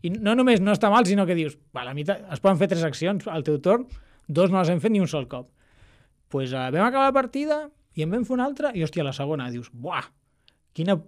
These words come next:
quina profunditat i quin, les altres accions són molt més interessants del que semblava i, i està molt guai». Bueno, vaig explicar el, de què va el joc abans que, que us torneu bojos. Ah, <laughs> el Yokai Pagoda és un joc de cartes, cent per cent,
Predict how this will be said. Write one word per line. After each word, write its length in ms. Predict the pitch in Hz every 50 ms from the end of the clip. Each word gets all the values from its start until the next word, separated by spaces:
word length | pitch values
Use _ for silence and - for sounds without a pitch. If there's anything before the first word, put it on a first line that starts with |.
| _ _ _ - -
quina 220 | - 170 175 185 151
profunditat 600 | 170 170 131 143 156 143 151 139 156 165 185 160 165
i 280 | 156 147 147 147 139 139
quin, 160 | - 160 160 165 160 160 165 165 175 214 - - - _ _
les 320 | 202 160 139 139 139 135 165
altres 300 | 170 170 - 220 190 180
accions 300 | 147 - 180 185 165 -
són 120 | 190 190
molt 240 | 180 180 190 196 196
més 140 | 196 190 175
interessants 360 | 190 165 165 165 156 175 180 170
del 80 | 190 156
que 80 | 160
semblava 380 | 143 151 147 147 156 170 202 214
i, 120 | 170 139 143 143
i 80 | 147 127
està 140 | - 151 165
molt 120 | 147 131
guai». 160 | 151 143 131 - - - -
Bueno, 160 | - 139 127
vaig 100 | 127 135
explicar 260 | - - 143 127 127 120
el, 120 | 117 120 123 123
de 120 | 123 117 113
què 60 | 113
va 100 | 110 110
el 40 | 101 110
joc 140 | 120 123
abans 200 | 120 110 110 110 -
que, 120 | - 117
que 100 | 110 113
us 80 | 107 -
torneu 180 | - 117 113 113 110
bojos. 260 | 113 113 113 107 - - - - - - - - _ _ _ _
Ah, 380 | - 135 135 139 135 135 127 139 - - - 139 120 - - 123 - - _ _ _
<laughs> 680 | - - - - - - - - - - _ - 170
el 100 | 170 170
Yokai 240 | 165 170 160 196 220
Pagoda 240 | 226 240 214 214 233
és 60 | 214 196
un 60 | 170
joc 100 | 180 151
de 100 | 156 143 135
cartes, 340 | 156 180 185 - 247 -
cent 140 | - 151 147 139
per 80 | 139 -
cent, 240 | - 175 214 254